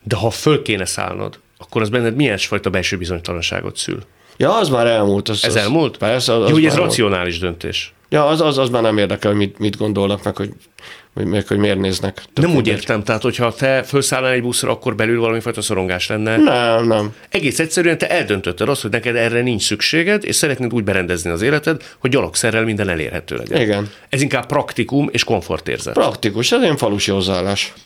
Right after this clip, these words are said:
Speaker 1: De mi van akkor, hogyha ez a szakember négy kerülettel odébb
Speaker 2: Akkor nem
Speaker 1: rendel?
Speaker 2: oda megyek.
Speaker 1: De ha ő az egyedüli, nem tudom, és specialistája ennek a területnek,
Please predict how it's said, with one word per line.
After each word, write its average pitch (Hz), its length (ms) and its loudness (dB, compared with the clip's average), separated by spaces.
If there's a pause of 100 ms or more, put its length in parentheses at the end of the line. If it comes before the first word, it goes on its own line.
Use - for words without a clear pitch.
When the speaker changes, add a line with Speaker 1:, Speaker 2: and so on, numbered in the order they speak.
Speaker 1:
De 120 120 2
mi 143 100 6
van 156 140 4
akkor, 151 340 2
hogyha 143 600 0
ez 131 140 0
a 135 60 0
szakember 131 540 0
négy 135 200 0
kerülettel 131 500 0
odébb 80 400 -4
Speaker 2:
Akkor 190 180 2
nem - 120 2
Speaker 1:
rendel? 98 180 2
Speaker 2:
oda 117 120 2
megyek. 95 400 -2 (720)
Speaker 1:
De 104 140 -2
ha 127 180 2
ő 170 220 8
az 139 140 0
egyedüli, 95 460 2
nem 104 180 0
tudom, 104 200 4
és 98 80 0
specialistája 85 680 -2
ennek 82 220 -4
a 87 60 -4
területnek, 71 720 -8